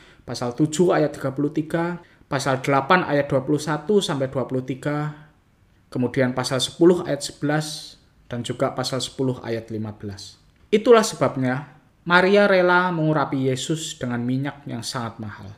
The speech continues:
Bagaimana dengan kita? Apakah kita masih mencintai dunia dalam mengikut Yesus, atau benar-benar mengasihinya,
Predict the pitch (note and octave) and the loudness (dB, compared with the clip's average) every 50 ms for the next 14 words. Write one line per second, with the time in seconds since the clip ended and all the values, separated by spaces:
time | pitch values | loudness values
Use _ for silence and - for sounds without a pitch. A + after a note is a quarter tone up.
0 | _ _ _ _ _ _ _ _ _ _ - C3+ B2 - F3 G#3+ A#3+ D4 D#4 C4+ | _ _ _ _ _ _ _ _ _ _ -8 2 4 6 6 6 6 6 4 4
1 | A3 D3+ C3 B2+ B2+ B2 A2+ - A2+ G#2+ A2 - _ _ _ _ _ _ _ - | 2 0 0 0 -2 -4 -8 -8 -10 -12 -12 -14 _ _ _ _ _ _ _ -10
2 | A#2 G#2+ B2+ - C#3+ - - D#3+ D3 - C#3+ D3 D3 C#3+ - - D#3+ D#3 D#3 D3+ | -8 -6 -6 -4 -4 -4 -2 -2 -2 0 0 0 0 0 0 2 2 4 4 4
3 | D#3 D#3+ D#3 D3+ D#3 D3 D3 D3 - D#3 D3 D#3 E3 F3+ F#3+ G3 G3+ G#3 G3+ G3+ | 4 2 2 2 2 2 0 0 2 2 4 4 4 4 4 4 4 2 2 2
4 | E3 C#3+ C#3+ D3 D3+ D3+ D3 D3+ D3+ D3+ C#3+ B2 B2 B2 - F3+ - - - - | 2 2 2 2 2 2 0 0 -2 -2 0 -2 -2 -2 -2 -4 -4 -4 -6 -8
5 | - - _ _ - B2+ B2+ B2+ C3+ C3 - C#3+ D3 D3 D3 D3+ - F3 F#3+ A3 | -10 -16 _ _ -12 -6 -4 -2 -2 0 2 2 4 4 2 2 2 4 4 6
6 | A3+ G#3+ G#3 F#3+ F#3 F#3 F3 - - F3+ F#3 F#3+ G3+ G#3+ A3 A#3 | 6 4 2 2 0 0 0 0 0 0 0 2 0 0 0 -2